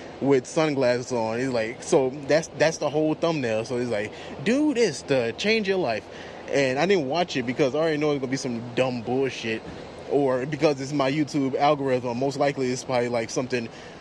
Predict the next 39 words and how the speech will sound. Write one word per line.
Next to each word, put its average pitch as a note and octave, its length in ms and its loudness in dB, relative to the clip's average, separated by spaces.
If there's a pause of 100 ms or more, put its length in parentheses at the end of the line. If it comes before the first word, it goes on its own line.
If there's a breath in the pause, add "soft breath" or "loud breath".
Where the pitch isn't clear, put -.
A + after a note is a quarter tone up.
(320 loud breath)
something A3+ 520 2
super G3+ 320 2
vague D#3 440 2
that D3 140 0
doesn't D3+ 260 4
work C#3 200 2
for C3 340 2
anybody C#3 680 2
except - 480 0
probably C3+ 460 2
him, C3+ 280 0
and B2 120 -2
probably D#3+ 380 2
not C#3+ 220 0
him C3+ 220 -2
either. C#3+ 320 0 (420 loud breath)
It D3 100 4
only D#3+ 200 4
worked D3+ 240 0
for D3 80 -4
him C3 180 0
just C#3+ 260 2
enough C3+ 280 0
to B2+ 60 -8
be C3 200 0
able C3+ 140 0
to C3 40 -2
make C3 180 0
this B2+ 140 -4
YouTube C3+ 400 0
channel C#3 360 0
and, A#2+ 240 -4
uh, A#2 280 0 (140)
and B2 280 -2
grace E3 320 0
us D3+ 140 -2
with D3 140 -2
his C#3 80 -2
presence, C#3 520 -2